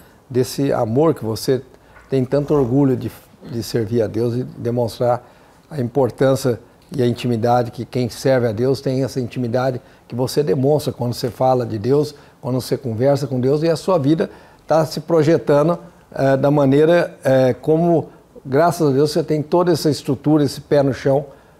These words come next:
pra nunca se perder, eh, nesse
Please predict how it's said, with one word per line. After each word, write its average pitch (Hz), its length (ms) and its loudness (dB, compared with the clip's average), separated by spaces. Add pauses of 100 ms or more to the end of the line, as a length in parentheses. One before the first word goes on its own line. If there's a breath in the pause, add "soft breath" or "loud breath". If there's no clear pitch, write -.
(180 loud breath)
pra 139 720 2 (340)
nunca 151 360 0
se - 160 -4
perder, 139 640 2 (320 loud breath)
eh, 127 500 0
nesse 127 400 -2